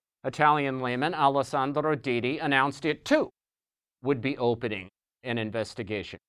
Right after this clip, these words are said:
And this past week, on Wednesday, Didi, the prosecutor, held a meeting, an eight-hour meeting, with the brother of Emanuela Orlandi, Pietro Orlandi, her older brother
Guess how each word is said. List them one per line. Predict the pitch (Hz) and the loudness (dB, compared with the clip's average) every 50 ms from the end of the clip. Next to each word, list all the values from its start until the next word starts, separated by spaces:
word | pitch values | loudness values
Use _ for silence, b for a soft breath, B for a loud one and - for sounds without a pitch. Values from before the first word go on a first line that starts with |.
| _ _ _ _ _ _ _ _ _ _ _ _ | _ _ _ _ _ _ _ _ _ _ _ _
And | 175 180 185 180 | -4 -2 0 0
this | 185 175 - | 0 -2 0
past | - 226 262 294 269 - - | 2 4 4 4 4 2 -2
week, | 202 180 135 113 117 - - | -4 -2 -2 -2 -4 -8 -8
on | - 160 160 165 156 | -2 0 0 0 2
Wednesday, | 156 175 170 156 - - - 92 - _ _ _ _ _ _ _ _ _ _ _ _ _ _ _ _ _ _ _ _ _ _ _ | 0 0 0 0 -2 -6 -12 -14 -14 _ _ _ _ _ _ _ _ _ _ _ _ _ _ _ _ _ _ _ _ _ _ _
Didi, | - 185 185 151 123 120 123 143 | 0 2 2 4 4 2 0 0
the | - 135 | 0 -2
prosecutor, | - - 160 156 151 147 - 143 - - 120 101 - 101 120 - _ _ _ _ _ _ _ _ _ _ _ _ _ | 2 6 6 6 6 6 2 -8 -8 -8 -8 -6 -6 -6 -8 -8 _ _ _ _ _ _ _ _ _ _ _ _ _
held | - - 170 214 226 240 240 240 226 202 185 | -16 0 6 8 10 10 10 8 6 4 2
a | 190 170 170 | 2 2 2
meeting, | 165 165 180 208 220 185 135 107 104 | 4 4 4 4 4 2 2 0 0
an | 107 123 - - - | -6 -6 -6 -2 2
eight-hour | 196 226 262 233 - - 165 190 208 208 202 185 160 | 2 2 2 0 0 6 8 8 8 8 4 0 0
meeting, | 147 151 151 139 - - - _ _ _ _ _ _ _ _ _ _ _ _ _ _ _ | 0 0 0 -2 -2 -6 -14 _ _ _ _ _ _ _ _ _ _ _ _ _ _ _
with | 156 135 143 147 147 143 139 120 135 147 123 | -6 0 4 6 6 4 4 0 -6 -6 -4
the | - 147 | -2 -4
brother | 117 113 190 240 269 240 147 90 78 71 - | 0 6 10 10 10 10 8 2 -8 -14 -12
of | - 110 120 117 | -2 -2 0 0
Emanuela | 127 127 123 120 117 117 113 113 117 117 113 113 110 107 107 104 110 | 2 0 2 2 2 2 2 0 -4 -4 -2 0 0 0 0 0 0
Orlandi, | 101 110 107 107 107 98 98 95 98 98 123 143 175 196 | 0 -2 -2 -2 -2 -2 -4 -4 -4 -4 -4 -4 -4 -4
Pietro | - _ - 175 185 220 240 - - 190 165 131 110 104 - _ | -6 _ 0 4 6 6 4 4 2 0 0 0 0 -2 -4 _
Orlandi, | 113 117 117 113 107 104 98 95 90 95 113 135 147 | 0 0 2 2 0 0 -2 -2 -4 -6 -6 -6 -4
her | 147 151 147 147 | -2 -2 0 4
older | 143 170 175 139 123 | 4 4 4 4 2
brother | 101 87 101 95 82 95 113 | -2 -2 -6 -6 -6 -8 -10